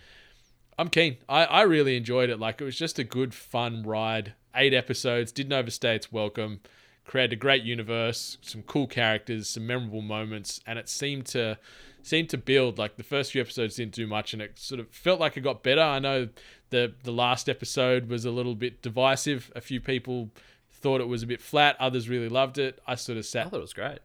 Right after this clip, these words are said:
Speaker 1: more so on the positive side of it, but
Speaker 2: Mm.
Speaker 1: yeah, more Star Wars. Um, the world's never gonna complain about that, and they're gonna make money off it regardless if it is good, bad, or otherwise. But
Speaker 2: Yeah.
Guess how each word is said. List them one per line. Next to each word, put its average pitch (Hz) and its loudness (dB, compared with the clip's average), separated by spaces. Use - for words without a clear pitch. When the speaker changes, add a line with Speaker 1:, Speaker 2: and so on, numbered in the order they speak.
Speaker 1:
more 120 -4
so 117 0
on 113 -4
the 110 -6
positive 135 -4
side 147 0
of 160 -4
it, 139 -6
but 123 -4
Speaker 2:
Mm. 104 -12
Speaker 1:
yeah, 185 -4
more 180 0
Star 196 4
Wars. 190 0
Um, 143 -12
the 127 -4
world's 156 6
never 165 2
gonna 147 0
complain 139 0
about 127 0
that, 120 -2
and 120 -10
they're 127 -2
gonna 151 0
make 123 -4
money 127 -4
off 113 -4
it 113 -16
regardless 107 -2
if 107 -10
it 104 -10
is 110 -6
good, 113 -8
bad, 110 0
or 104 -2
otherwise. 113 -2
But 107 -6
Speaker 2:
Yeah. 95 -4